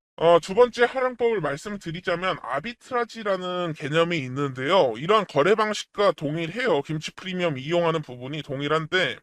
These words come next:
아비트라지라는 게 사실 한국말로는 무위험 차익 거래라는 것입니다. 무위험 차익 거래. 즉 위험이 없다라는 것인데 잘만 하면 단순 환차익보다도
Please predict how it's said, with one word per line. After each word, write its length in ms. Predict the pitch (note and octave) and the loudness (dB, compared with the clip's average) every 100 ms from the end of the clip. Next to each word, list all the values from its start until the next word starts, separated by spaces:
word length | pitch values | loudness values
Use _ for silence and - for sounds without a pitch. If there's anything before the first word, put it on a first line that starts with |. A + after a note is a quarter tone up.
| _ | _
아비트라지라는 1200 | A2 C3 A#3+ C#4+ - A#3+ A3+ A3 A3+ G3+ F#3+ F#3 | 0 2 0 -4 2 2 0 -6 0 2 2 0
게 440 | D#3+ C#3+ D3 C#3+ A#2+ | -2 0 0 -2 -2
사실 340 | G#3 - G3+ | -4 -4 -4
한국말로는 840 | F#3 B3+ C4 A#3+ A3 G3 F#3 D#3 C3+ _ | -4 -6 -6 -2 0 0 0 -2 -6 _
무위험 840 | C#3 F#3 A#3 G#3+ G#3+ G3+ A3 A3 G#3+ | -10 -6 -4 -4 -2 2 2 2 -2
차익 360 | - - B3 - | -6 -2 -2 -2
거래라는 500 | G3+ F#3 E3+ D3+ C#3+ | -2 0 2 2 0
것입니다. 560 | B2+ - B2 A2 B2 F3 _ _ _ | -6 -10 -10 -6 -6 -8 _ _ _
무위험 880 | D3 G3+ G#3 D#3+ E3 E3+ G3+ G#3+ A3 | -6 -4 -2 -4 -6 -2 0 0 -4
차익 320 | - G3+ F#3 - | -6 -2 -2 0
거래. 260 | C3 G#2+ - _ | -2 -2 -8 _
즉 180 | - C4 - | -4 -4 -4
위험이 380 | C#3+ F#3 G3 F#3 | 2 4 4 2
없다라는 560 | C#3 - G3+ G3 E3+ D#3 | -6 2 4 6 6 2
것인데 460 | C#3+ D3 D3 E3+ | -4 -6 -2 0
잘만 440 | C3+ F3 E3 G3+ G3+ | 0 0 2 4 4
하면 240 | G3 F#3 | 4 2
단순 440 | - C3+ C3 E3+ D#3+ | -2 -6 -6 -6 -6
환차익보다도 1000 | - C4 - B3+ - F3 D#3 D3 F#3 | -4 -4 -4 -6 -4 -2 0 2 2